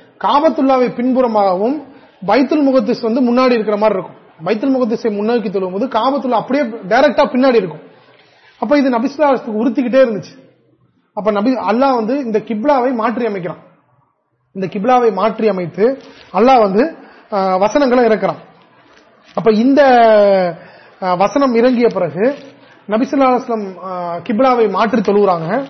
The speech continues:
மாற்றி தொழுத உடனேயே ஒரு சஹாபி அசர் தொழுகிறாரு. நபி ஸல்லல்லாஹு அலைஹி வஸல்லத்தோட முதல் முறையாக கிப்லா மாற்ற-, மாற்றப்பட்ட பிறகு அசர் தொழுதுட்டு அவர் வெளியே போய் அவருடைய, ஆ, கோத்திரத்தார்கள்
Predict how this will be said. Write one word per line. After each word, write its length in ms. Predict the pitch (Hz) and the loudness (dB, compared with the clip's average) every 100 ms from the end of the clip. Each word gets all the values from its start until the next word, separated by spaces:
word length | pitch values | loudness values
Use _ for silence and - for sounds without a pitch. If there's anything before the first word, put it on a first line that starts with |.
| - - - | -14 -20 -18
மாற்றி 460 | 190 202 294 339 294 | -2 2 2 0 0
தொழுத 280 | 247 277 294 | 2 4 4
உடனேயே 500 | 233 254 262 220 254 233 | 2 2 2 2 2 2
ஒரு 180 | 226 - | -2 -2
சஹாபி 320 | 214 254 233 | 0 0 0
அசர் 340 | 190 190 269 214 | -2 0 0 0
தொழுகிறாரு. 380 | 233 233 185 165 - - - | 0 2 0 -2 -14 -20 -12
நபி 140 | 185 214 | -8 -6
ஸல்லல்லாஹு 100 | 247 | -2
அலைஹி 200 | 226 208 | 0 0
வஸல்லத்தோட 260 | 202 202 | -2 -2
முதல் 460 | 254 214 247 254 226 - - - | -2 0 0 0 -6 -12 -20 -12
முறையாக 640 | 196 208 190 156 196 285 277 - - | -2 2 2 2 0 0 -2 -18 -8
கிப்லா 320 | 208 214 240 | -2 0 2
மாற்ற-, 360 | 202 220 226 214 | 2 0 0 -2
மாற்றப்பட்ட 580 | 190 208 240 214 196 | -2 -2 -2 -2 -4
பிறகு 580 | 175 175 156 190 277 - - - _ _ _ | -4 -6 -4 -2 -2 -4 -20 -20 _ _ _
அசர் 340 | 185 294 294 | -2 2 2
தொழுதுட்டு 400 | 226 233 233 190 285 302 - - - - _ _ _ | 2 0 0 2 0 0 -10 -20 -20 -20 _ _ _
அவர் 220 | 208 208 | 0 2
வெளியே 280 | 214 285 277 | 4 2 2
போய் 180 | 220 | 0
அவருடைய, 560 | 262 202 254 302 277 262 247 226 214 190 185 - - _ | 0 0 0 0 2 2 2 4 4 2 -2 -18 -20 _
ஆ, 60 | 196 190 180 175 | -8 -6 -6 -6
கோத்திரத்தார்கள் 800 | 175 254 254 254 214 208 196 | -2 -2 2 0 2 0 -2